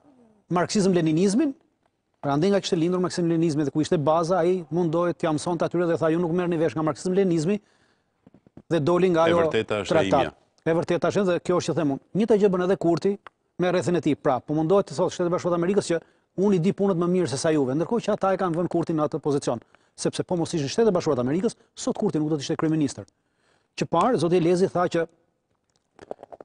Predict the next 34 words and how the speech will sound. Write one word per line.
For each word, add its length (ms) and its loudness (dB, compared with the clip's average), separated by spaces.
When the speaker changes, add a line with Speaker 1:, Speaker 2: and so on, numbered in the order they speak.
Speaker 1:
ishte 200 0
këmbulja 280 2
e 80 2
Shtetit 140 0
Bashkuara 200 0
të 60 0
Amerikës 380 0
për 140 0
miratimin 340 0
e 60 -2
gjykatës 240 -2
speciale. 400 -2
Po 120 0
mos 180 -2
ishte 180 -2
martu, 380 -2
miratura 460 2
e 40 2
gjykatës 280 0
speciale, 400 -2
Hashim 220 -6
Thaçi 380 -4
dhe 80 0
Kadri 220 0
Veseli 320 0
do 100 0
të 140 -2
ishin 120 -2
sot 200 -2
atje 180 -2
në 60 -2
Speaker 2:
Sot. 60 0
Speaker 1:
Prishtinë, 240 -2
Speaker 2:
Dhe 80 -20